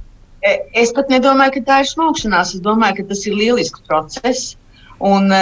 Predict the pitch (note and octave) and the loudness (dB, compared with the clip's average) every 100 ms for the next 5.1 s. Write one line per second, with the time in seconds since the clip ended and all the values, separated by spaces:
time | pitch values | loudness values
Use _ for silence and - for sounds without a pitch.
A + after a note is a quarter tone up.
0 | F#3 F#3 F#3+ G#3 A#3 A3+ E3+ E3+ A#3 G#3 | 4 2 2 2 0 2 2 2 2 0
1 | F3+ E3 E3 E3+ F#3+ G3 A#3 A#3 G#3+ F#3+ | 0 -2 -4 -10 -8 -2 -2 -2 -4 -4
2 | - F#3 E3+ F#3+ E3+ A3 G3+ F3+ F3+ E3+ | 0 2 2 0 -2 2 2 0 -4 -2
3 | D#3+ D#3+ E3 F3 E3+ - F3 E3+ E3 F#3+ | -2 -4 -6 -6 -6 -12 -4 -2 0 -2
4 | E3+ - G3 G3+ - F#3+ G3 F#3+ D#3+ E3 | -4 -2 0 -2 -4 -2 -2 0 -2 -2
5 | E3 | -2